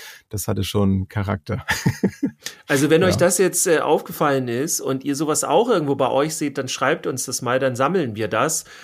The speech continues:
Speaker 2: damit wir das ans hiesige
Speaker 1: <laughs> Auf
Speaker 2: Forstamt
Speaker 1: Fotos, bitte
Speaker 2: schicken
Speaker 1: mit
Speaker 2: können.
Speaker 1: Fotos, wenn ihr ein Foto davon habt, her damit.
Speaker 2: Ge-, <laughs> ja,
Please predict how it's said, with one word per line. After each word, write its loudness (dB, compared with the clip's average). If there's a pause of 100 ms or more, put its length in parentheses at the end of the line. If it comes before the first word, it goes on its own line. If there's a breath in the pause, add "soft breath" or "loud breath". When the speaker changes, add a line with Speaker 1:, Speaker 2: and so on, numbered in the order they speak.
(140)
Speaker 2:
damit -2
wir 2
das 2
ans 0
hiesige 0
Speaker 1:
<laughs> -2
Auf 0
Speaker 2:
Forstamt 8
Speaker 1:
Fotos, 4
bitte 4
Speaker 2:
schicken 4
Speaker 1:
mit 4
Speaker 2:
können. 4 (100)
Speaker 1:
Fotos, 2
wenn 4
ihr 4
ein 0
Foto -2
davon -2
habt, -6
her 0
damit. -2
Speaker 2:
Ge-, 4
<laughs> -4
ja, 6